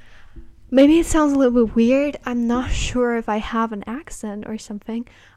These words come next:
Oh my God, I'm so sorry. The lighting is, like, what is up with the lighting? But yeah, I don't,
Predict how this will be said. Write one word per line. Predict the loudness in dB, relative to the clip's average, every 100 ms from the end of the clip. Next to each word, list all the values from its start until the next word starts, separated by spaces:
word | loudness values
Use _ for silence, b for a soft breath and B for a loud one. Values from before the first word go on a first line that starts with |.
| -10
Oh |
my | -8
God, | -8
I'm | -10
so | -8 -8
sorry. | -8 -8 -8
The | -6 -6
lighting | -6 -4 -2 -2 -2 -4 -10 B B B -12
is, | -10 -6
like, | -6 -6 -10 _ _ _ _
what | -8 -6 -4
is | -6 -2
up | -4 -4 -6
with | -6 -6
the | -4
lighting? | -4 -4 -6 -8 -12 -16 _ _ _ _ _ -6
But | -2 -2
yeah, | 0 0 0
I | -2
don't, | -4 -4